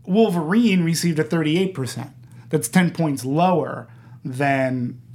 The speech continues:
um, th-, than Apocalypse. And I'm fine with it. I mean, th-, you know, I'm talking about two really bad movies. Like, there's no way, if people look at Last Stand, that you can say that that's a better movie than Apocalypse. I mean, not from a direction standpoint,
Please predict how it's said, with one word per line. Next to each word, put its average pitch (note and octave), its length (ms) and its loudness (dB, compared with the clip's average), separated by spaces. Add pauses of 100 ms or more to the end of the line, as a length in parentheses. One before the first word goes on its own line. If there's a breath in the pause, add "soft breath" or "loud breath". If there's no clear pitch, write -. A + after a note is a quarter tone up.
um, C3 600 -4
th-, D3+ 180 0
than D3+ 340 -4
Apocalypse. C3 500 -2
And F#3 100 4
I'm G3 120 2
fine F#3 280 2
with E3 120 0
it. - 20 0
I D#3 80 0
mean, D#3+ 240 -2
th-, E3 180 -12
you F3 100 0
know, C#3+ 160 -2
I'm F3 120 -2
talking D4+ 280 0
about F#3 240 0
two G3 140 -2
really E3 300 0
bad C3+ 340 -2
movies. D#3+ 520 -2 (540 loud breath)
Like, - 280 -4
there's A#3 280 2
no G#3 420 6
way, F3 720 2 (760)
if F3 240 -2
people F#3 300 0
look F3 180 0
at D#3 140 -6
Last D3+ 320 2
Stand, D3 320 0
that C#3 60 -4
you D3+ 120 -2
can D3+ 140 0
say D#3 140 0
that C#3+ 140 -2
that's D3 200 -2
a C#3+ 40 -2
better C#3 380 0
movie C3+ 260 2
than A#2+ 140 -4
Apocalypse. B2 680 -6 (580 loud breath)
I F#3 80 2
mean, E3+ 420 0
not F3 200 2
from F3+ 120 0
a C#3 60 -4
direction D#3+ 540 0
standpoint, F3+ 680 -4